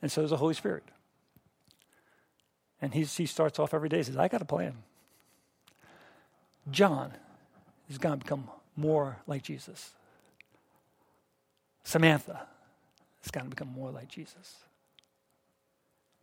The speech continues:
And I'm going to use all things, relationships, events, tragedies, sorrows, joys,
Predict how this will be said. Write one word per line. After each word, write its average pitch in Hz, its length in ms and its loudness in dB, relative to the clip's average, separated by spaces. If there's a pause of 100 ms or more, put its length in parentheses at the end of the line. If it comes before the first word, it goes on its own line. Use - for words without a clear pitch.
(260)
And 196 240 8
I'm 220 320 4
going 196 260 0
to 175 100 -4
use 160 640 -2 (580)
all 165 640 10
things, - 720 -10 (1800)
relationships, 151 840 -2 (1080)
events, 143 600 -6 (840)
tragedies, 165 840 0 (1120)
sorrows, 147 640 -2
joys, 170 560 -4